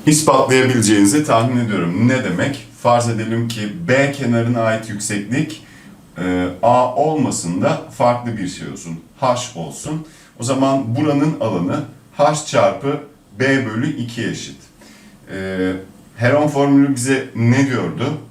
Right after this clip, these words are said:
U'dan bahsediyordu. Çevrenin yarısı. Bunu kullanacağız, bu değişkeni. Yani burada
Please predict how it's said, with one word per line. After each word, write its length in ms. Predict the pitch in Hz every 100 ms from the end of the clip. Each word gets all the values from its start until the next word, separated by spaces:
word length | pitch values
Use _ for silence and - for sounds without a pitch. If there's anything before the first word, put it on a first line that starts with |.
| - - - _ _ 120
U'dan 480 | 123 123 120 117
bahsediyordu. 680 | 117 95 95 82 82 73 78 -
Çevrenin 600 | - 107 101 104 101 101
yarısı. 500 | 101 90 82 - 80 - - - - - - - 92
Bunu 340 | 101 104 104 -
kullanacağız, 600 | 90 82 73 69 78 95
bu 40 | 101
değişkeni. 360 | 78 - 82
Yani 380 | 110 101 104 107
burada 500 | 139 120 107 139 -